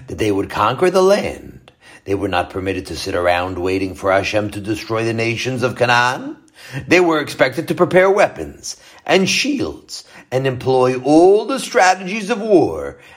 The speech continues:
and included in those preparations was to send out spies.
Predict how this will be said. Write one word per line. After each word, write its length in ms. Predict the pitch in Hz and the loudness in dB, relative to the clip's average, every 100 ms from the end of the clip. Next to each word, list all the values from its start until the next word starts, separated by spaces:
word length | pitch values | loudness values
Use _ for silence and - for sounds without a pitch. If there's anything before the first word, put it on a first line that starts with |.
| _ | _
and 200 | 120 120 | -2 0
included 920 | 123 123 117 139 202 196 147 104 101 131 | -2 -4 -4 -4 -4 -4 -2 -2 -2 -6
in 400 | - - 131 120 | -6 -6 -4 -2
those 320 | 120 117 104 | 0 0 -2
preparations 1160 | 117 104 98 98 95 92 95 90 104 127 127 _ - - | -6 -6 -2 -2 -2 -4 -8 -8 -12 -14 -16 _ -20 -20
was 280 | 85 104 104 | -4 -4 -4
to 140 | - 98 | -8 -8
send 340 | - 101 98 | -2 -2 0
out 220 | 95 87 | 0 -2
spies. 1000 | - 104 95 87 85 - _ - - | -4 0 0 0 -8 -14 _ -20 -20